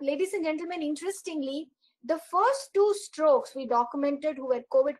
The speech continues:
positive were both bleeds in the brain. The blood vessel broke and they had bleeding.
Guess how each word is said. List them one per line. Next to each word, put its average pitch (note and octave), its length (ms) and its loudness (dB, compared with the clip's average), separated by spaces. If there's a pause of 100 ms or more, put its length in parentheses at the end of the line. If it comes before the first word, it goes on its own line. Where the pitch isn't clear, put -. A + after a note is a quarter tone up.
positive B3+ 520 -2 (360)
were D4 120 8
both C#4 420 0
bleeds F4 480 4
in G4 120 0
the D#4+ 80 -2
brain. A#3 320 4 (600)
The B3+ 80 6
blood C4+ 320 2
vessel F#4 360 -2
broke C4 380 4
and F4 140 -2
they E4 60 -4
had D4+ 240 -4
bleeding. C#4+ 460 -4